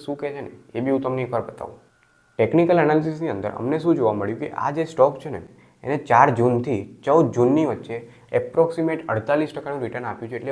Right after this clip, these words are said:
almost પચાસ ટકાનું રિટર્ન આપી દીધું છે. તો અગર કોઈ જે સ્ટોક છે જે પંદર જ દિવસની અંદર પચાસ ટકાનું રિટર્ન આપી દે ને, તો એ સ્ટોકમાંથી વધારે રિટર્ન એક્સપેક્ટ કરવું આપણી માટે ખરાબ છે. અને જે લોકોએ ચાર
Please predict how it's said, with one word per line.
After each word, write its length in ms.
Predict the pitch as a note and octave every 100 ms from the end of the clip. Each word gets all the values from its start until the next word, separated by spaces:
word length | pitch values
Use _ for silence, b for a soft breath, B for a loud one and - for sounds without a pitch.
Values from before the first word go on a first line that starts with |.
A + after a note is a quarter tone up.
| B2
almost 320 | A#2 D3 -
પચાસ 280 | A#2 D3 D3
ટકાનું 280 | C#3+ C#3 C#3
રિટર્ન 240 | A#2 B2+ A#2+
આપી 220 | F#2+ G2+
દીધું 200 | F#2 F#2
છે. 120 | F2+ - B B B
તો 40 | - C3
અગર 140 | D#3+ F3
કોઈ 120 | E3+
જે 120 | E3+
સ્ટોક 340 | E3 A#2+ C3 -
છે 160 | - - _ b b A2+
જે 120 | D#3
પંદર 380 | - B2 D3 E3
જ 60 | D3+
દિવસની 340 | C#3 C3+ C3+ A2+
અંદર 140 | G#2 G#2+
પચાસ 280 | A#2 D3 D3+
ટકાનું 260 | D3 D3+ C#3+
રિટર્ન 180 | C#3 C3+
આપી 160 | C3+ C#3+
દે 60 |
ને, 120 | A#2+ G#2 - b b b
તો 60 | - - -
એ 160 | E3
સ્ટોકમાંથી 520 | D#3+ A#2+ G#2 G2+ A2
વધારે 360 | G2+ G#2+ A#2 D#3 D#3
રિટર્ન 200 | D3+ D3+ A2
એક્સપેક્ટ 360 | - C#3+ C#3+
કરવું 220 | G2+ F#2+ -
આપણી 260 | G#2+ C#3+ C#3
માટે 160 | C3+ C3+ G#2
ખરાબ 280 | C#3+ - -
છે. 80 | A2 - b b b
અને 140 | D3 A#2+ A#2+
જે 120 | D3+
લોકોએ 280 | D#3 D#3+ D3+ B2
ચાર 160 | B2